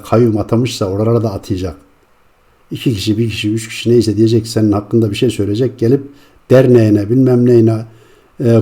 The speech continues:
kuruluşuna el koyacak. Her şeyine el koyacak. Şirketlerine de el koyabilir, mal varlığına el koyabilir, evine el koyabilir. Öyle bir yasa aldı. Öyle bir yetki aldı yine yasadan.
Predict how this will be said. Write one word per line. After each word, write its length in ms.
kuruluşuna 800
el 120
koyacak. 500
Her 260
şeyine 300
el 160
koyacak. 360
Şirketlerine 720
de 60
el 100
koyabilir, 420
mal 280
varlığına 360
el 120
koyabilir, 440
evine 280
el 200
koyabilir. 460
Öyle 140
bir 60
yasa 240
aldı. 300
Öyle 180
bir 60
yetki 400
aldı 240
yine 180
yasadan. 400